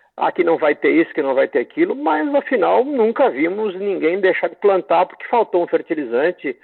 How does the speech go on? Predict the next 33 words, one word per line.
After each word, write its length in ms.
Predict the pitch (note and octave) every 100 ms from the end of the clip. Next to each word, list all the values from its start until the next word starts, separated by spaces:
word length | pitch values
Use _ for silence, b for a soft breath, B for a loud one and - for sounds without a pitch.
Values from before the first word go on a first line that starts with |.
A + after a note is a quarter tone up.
| B B B B
ou 260 | - D3 D3+
um 80 |
agroquímico 720 | C#3+ D3 C3 - D3+ F#3 - C#3+
ou 80 |
que 80 | C#3+
chegou 260 | - D#3 F#3
tarde. 380 | E3+ B2 F#2+ G2
E 480 | - - - D#3
eu 140 | D#3+ G#3+
acredito 500 | B3 C#4+ D#3+ F3+ -
que 120 | A#3
isso 260 | G3+ - G#3
vai 140 | F#3+
acontecer 340 | F#3+ G#3+ G#3+
de 100 | B3+
novo. 460 | B3+ G#3+ C3+ G#2 G#2
Vamos 300 | A2+ D3 G3
plantar 680 | - C#3+ A2 B2 B2+ F#3+ C4
com 200 | - D#3+
um 100 | G3+
custo 280 | G#3+ E3+ -
de 20 |
produção 400 | F3+ F#3 - F3
mais 260 | E3+ G#3+ G#3
alto. 380 | E3+ B2 - A2+
Eu 160 | A#2+
não 140 | E3 F#3+
quero 300 | F3+ E3 D#3+
entrar 240 | C#3+ C#3+
nesse 180 | C#3 -
detalhe 480 | C3 - B2 D3 E3+
porque 400 | - D#3+ - D#3
eu 420 | D3+ D#3 E3 E3